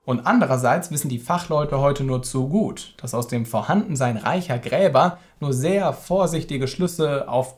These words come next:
die allgemeinen Lebensbedingungen der damaligen Zeit zu ziehen sind. Denn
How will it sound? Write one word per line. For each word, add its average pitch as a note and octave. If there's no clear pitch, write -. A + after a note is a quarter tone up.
die C3
allgemeinen B2+
Lebensbedingungen B2+
der A2+
damaligen A#2
Zeit G3
zu -
ziehen F#2+
sind. D#2
Denn A2